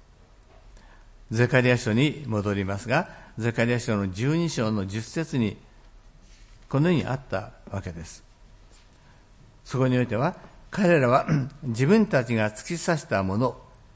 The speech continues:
私を仰ぎ見る」とあります。自分たちが突き刺したもの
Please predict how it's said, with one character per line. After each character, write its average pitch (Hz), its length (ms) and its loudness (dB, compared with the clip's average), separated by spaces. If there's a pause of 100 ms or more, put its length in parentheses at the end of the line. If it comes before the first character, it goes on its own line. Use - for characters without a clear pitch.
(160)
私 160 480 0
を 156 320 -2
仰 143 340 2
ぎ 151 140 -2
見 143 160 0
る」 113 200 -8
と 92 80 -14
あ 87 40 -12
り 85 120 -12
ま - 140 -16
す。 - 140 -18 (1000)
自 117 140 0
分 175 180 4
た 151 140 2
ち 139 100 -6
が 131 120 -2
突 - 120 -14
き - 100 -16
刺 135 160 -2
し - 60 -14
た 120 100 -4
も 104 120 -4
の 101 140 -8